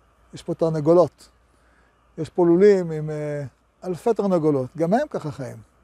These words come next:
אה, כשמסתכלים ככה על העושר, פותחים את העיניים, רואים את הפלא הגדול הזה, שהוא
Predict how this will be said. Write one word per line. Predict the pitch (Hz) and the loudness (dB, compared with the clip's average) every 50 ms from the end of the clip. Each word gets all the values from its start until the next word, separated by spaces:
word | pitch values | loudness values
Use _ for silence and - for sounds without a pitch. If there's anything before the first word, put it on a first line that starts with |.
| _ _ _ _ _ _ _ _ _ _ _ _ _ _ _ _ - | _ _ _ _ _ _ _ _ _ _ _ _ _ _ _ _ -8
אה, | 156 135 139 139 143 139 139 135 135 - | -6 -4 -2 -2 -2 -2 -2 -2 -4 -6
כשמסתכלים | - - 160 147 - - 151 - 180 226 247 226 | -6 -6 -4 -4 -6 -8 -6 -2 0 0 0 0
ככה | - 208 165 - 175 160 | 0 -2 -4 -2 -2 0
על | 160 151 | 0 0
העושר, | 147 190 208 190 - 175 151 - | 0 0 0 -2 -2 -6 -8 -8
פותחים | - 139 - - - - 226 226 | -10 -14 -12 -6 -2 -2 0 0
את | 202 - - | -2 -2 -4
העיניים, | 170 156 156 165 196 220 214 202 185 180 185 190 - _ _ _ _ _ _ _ _ _ _ _ _ _ - | -4 -4 -4 -2 0 0 0 0 0 -2 -6 -8 -10 _ _ _ _ _ _ _ _ _ _ _ _ _ -4
רואים | 143 165 196 208 208 | 0 2 2 4 2
את | 196 - 190 | 2 2 2
הפלא | 175 165 160 151 143 - _ _ _ - 220 220 214 | 2 2 2 0 -2 -6 _ _ _ 0 2 4 4
הגדול | 202 185 160 175 175 202 220 | 4 4 2 2 2 2 2
הזה, | 202 175 143 139 147 147 156 165 151 - _ _ _ _ _ _ _ _ _ _ - | 2 0 0 -2 -2 -2 -2 -4 -6 -10 _ _ _ _ _ _ _ _ _ _ -20
שהוא | - - 180 165 175 180 185 185 185 190 | -14 -8 -4 0 2 2 4 2 2 0